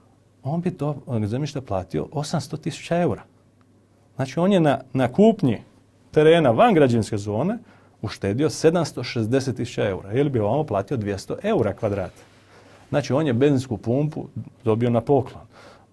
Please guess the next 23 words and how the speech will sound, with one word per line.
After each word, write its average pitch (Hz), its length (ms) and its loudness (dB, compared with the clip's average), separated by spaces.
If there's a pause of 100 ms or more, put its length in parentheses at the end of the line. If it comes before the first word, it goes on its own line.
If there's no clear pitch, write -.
A 110 120 -4
to 220 160 2
znači 208 280 4
da 190 80 4
je 175 60 4
on 226 180 4
u 190 40 4
stvari 220 300 6
dobio 156 440 6
na 139 120 2
raspolaganje 156 760 4
sedamsto 202 640 4
šezdeset 156 460 0
tisuća 175 400 2
eura 175 260 6
da 156 100 4
korumpira 139 560 2
sustav. - 360 -10 (420)
Sad, 208 260 4
koliko 226 380 6
ga 139 80 10
je 117 120 6
korumpirao? 110 640 0